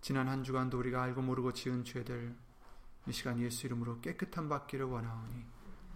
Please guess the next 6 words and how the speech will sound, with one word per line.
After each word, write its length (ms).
오늘 200
주실 320
예수님의 380
말씀으로 640
우리를 560
씻어주시고 960